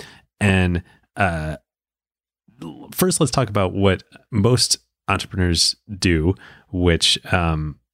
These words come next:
I think is the not super optimal thing, which is they make a big long list,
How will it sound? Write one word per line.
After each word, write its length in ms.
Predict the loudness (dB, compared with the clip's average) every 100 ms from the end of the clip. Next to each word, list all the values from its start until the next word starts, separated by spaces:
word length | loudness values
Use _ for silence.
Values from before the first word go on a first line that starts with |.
| _ _ _ _ _ _ -8 -6
I 60 |
think 180 | 0 0
is 140 | 2
the 100 | 2
not 500 | 2 2 2 2 -2 -6 -4
super 360 | 0 2 2 0
optimal 480 | -2 -4 -4 -4 -6
thing, 320 | -4 -2 -2 -6 -20 _
which 340 | 2 2 0 -2 0
is 240 | 2 2
they 380 | 0 2 2 0 -4 -2
make 160 | 0
a 20 | 2
big 160 | 2
long 180 | 2 2
list, 360 | 2 0 -2